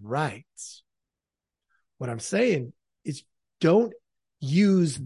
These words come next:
that as an excuse to attack anybody, because that's when you go wrong.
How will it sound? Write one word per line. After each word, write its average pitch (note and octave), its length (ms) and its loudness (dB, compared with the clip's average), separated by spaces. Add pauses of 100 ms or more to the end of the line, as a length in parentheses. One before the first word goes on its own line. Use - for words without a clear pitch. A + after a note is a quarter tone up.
that E3 460 4 (300)
as D3 240 2
an C#3 100 0
excuse G#3 680 2
to C#3 200 -4
attack F#3 540 2 (160)
anybody, A3+ 560 4 (800)
because C3 280 -2
that's D3+ 460 0 (140)
when B2 160 -4
you A#2+ 180 -8
go A2+ 300 -6
wrong. B2 560 2